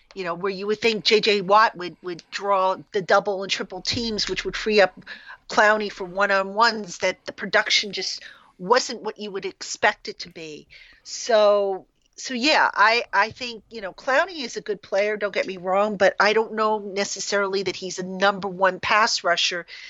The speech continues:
That's what the Giants need. And why would you pay number one pass rush money to a guy who's really a number two?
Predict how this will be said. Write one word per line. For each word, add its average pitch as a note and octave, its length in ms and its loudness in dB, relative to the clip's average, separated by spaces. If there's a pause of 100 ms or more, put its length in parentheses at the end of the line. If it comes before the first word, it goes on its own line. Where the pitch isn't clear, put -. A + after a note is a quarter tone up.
(320)
That's B3 420 2
what A#3 200 -10
the G#3 80 -16
Giants F#3 580 -8
need. G#3+ 380 -6
And F3+ 180 -14
why G#3 220 6
would B3+ 220 -6
you A3+ 60 -12
pay G#3+ 500 -2 (460)
number A#3 320 0
one A3 200 -2
pass A#3 420 0
rush F#3 220 -4
money F3+ 280 -10
to - 180 -12
a F3+ 40 -12
guy G3 300 4
who's G3 200 -14
really F#3+ 300 -8
a F#3+ 40 -6
number F3+ 280 -6
two? A3+ 460 -4